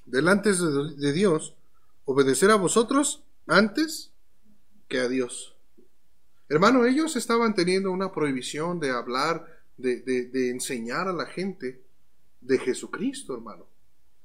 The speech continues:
Ellos tenían esa prohibición. Le, le, eh, eh, fíjese más adelante, capítulo cinco, miren, capítulo cinco, versículo veintinueve, mire, dice,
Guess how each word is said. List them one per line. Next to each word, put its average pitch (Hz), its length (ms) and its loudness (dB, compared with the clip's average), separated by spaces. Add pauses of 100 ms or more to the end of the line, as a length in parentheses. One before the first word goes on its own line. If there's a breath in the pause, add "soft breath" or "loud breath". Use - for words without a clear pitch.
(560)
Ellos 185 260 2
tenían 170 520 0
esa 160 240 -4
prohibición. 147 600 -6 (960)
Le, 170 220 4
le, 170 200 4
eh, 170 480 2
eh, 143 60 -8 (200)
fíjese 185 320 4
más 180 200 4
adelante, 180 460 6
capítulo 175 440 0
cinco, 180 320 0
miren, 156 280 0 (300 loud breath)
capítulo 180 460 4
cinco, 190 320 2
versículo 165 440 2
veintinueve, 160 500 2
mire, 160 200 2
dice, 170 420 -2